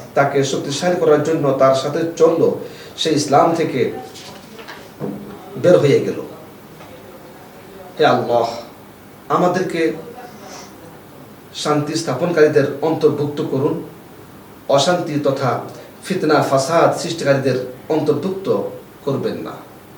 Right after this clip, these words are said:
আল্লাহ তাআলা আমাদেরকে মহান কোরআনের বরকত দান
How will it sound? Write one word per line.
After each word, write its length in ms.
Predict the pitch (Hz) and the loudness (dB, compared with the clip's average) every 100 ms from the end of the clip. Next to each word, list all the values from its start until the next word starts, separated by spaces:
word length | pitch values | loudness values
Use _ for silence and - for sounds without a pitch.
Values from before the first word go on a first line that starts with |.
| - - - - - - - - - - - | -20 -20 -20 -20 -20 -20 -20 -20 -20 -20 -6
আল্লাহ 180 | 135 147 147 | -2 0 2
তাআলা 180 | 135 127 123 | 2 4 2
আমাদেরকে 380 | 127 127 127 117 107 - - - - - - - - - - | 2 -2 -2 -4 -4 -10 -16 -20 -20 -20 -20 -20 -20 -20 -12
মহান 240 | 120 123 120 110 | -8 -4 -4 -4
কোরআনের 340 | 123 123 113 110 - - - - - - - - - | -2 0 0 -2 -6 -14 -20 -20 -20 -20 -20 -20 -10
বরকত 460 | 104 123 - 104 - - - - - - - - - - - - | -6 -4 -2 -2 -4 -12 -18 -20 -20 -20 -20 -20 -20 -20 -12 -6
দান 160 | 104 | -4